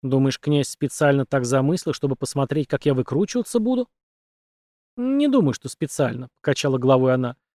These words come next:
«Зачем ему такие проверки устраивать? Ну, раз уж так само собой получилось, то Яромир с интересом за тобой понаблюдает». «И вы тоже».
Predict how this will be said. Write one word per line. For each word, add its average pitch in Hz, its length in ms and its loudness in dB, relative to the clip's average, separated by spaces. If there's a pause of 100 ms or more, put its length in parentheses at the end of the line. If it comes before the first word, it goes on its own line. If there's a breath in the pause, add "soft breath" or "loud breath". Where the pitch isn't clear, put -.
(120)
«Зачем 262 360 2
ему 147 160 4
такие 135 260 0
проверки 139 460 4
устраивать? 123 640 -8 (300)
Ну, 240 100 4
раз 247 160 6
уж 202 120 -4
так - 180 2
само 160 260 2
собой 147 300 2
получилось, 208 640 -2 (100)
то 160 60 2
Яромир 139 440 2
с - 120 -4
интересом 151 460 0
за 180 120 -2
тобой 143 280 4
понаблюдает». 165 600 0 (1200)
«И 143 140 6
вы 139 140 8
тоже». 123 360 -2